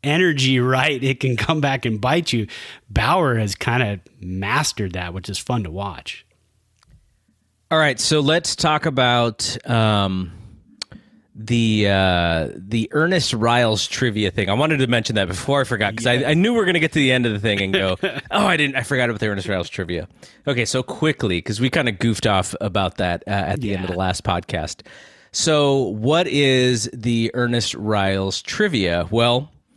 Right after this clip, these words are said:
Speaker 2: Ernest Riles hit the ten thousandth home run in Giants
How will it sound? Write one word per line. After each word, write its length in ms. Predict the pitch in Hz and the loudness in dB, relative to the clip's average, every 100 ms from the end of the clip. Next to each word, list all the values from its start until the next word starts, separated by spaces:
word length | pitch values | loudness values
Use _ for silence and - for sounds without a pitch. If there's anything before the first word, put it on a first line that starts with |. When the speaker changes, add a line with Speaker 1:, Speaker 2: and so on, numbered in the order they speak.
| _ - _ _ _ _ | _ -20 _ _ _ _
Speaker 2:
Ernest 360 | 151 202 226 - | -4 -2 -2 -4
Riles 880 | 147 208 254 135 85 95 127 - - _ _ _ _ _ _ _ _ | -2 0 2 2 0 0 -2 -6 -8 _ _ _ _ _ _ _ _
hit 580 | _ - 123 110 - - - - | _ -4 0 0 -2 -10 -10 -2
the 160 | 117 | -2
ten 400 | - - 127 151 | -2 0 2 2
thousandth 800 | - 117 95 95 92 104 110 - - _ _ _ _ _ | 0 0 2 0 0 -2 -2 -10 -20 _ _ _ _ _
home 420 | - 131 156 120 | -2 0 2 0
run 420 | 92 87 85 90 - _ _ _ _ - | 0 0 -2 -8 -16 _ _ _ _ -2
in 560 | 123 120 113 110 95 104 | 0 2 0 -4 -8 -6
Giants 760 | 104 113 104 104 104 98 - | -2 2 2 2 0 -2 -6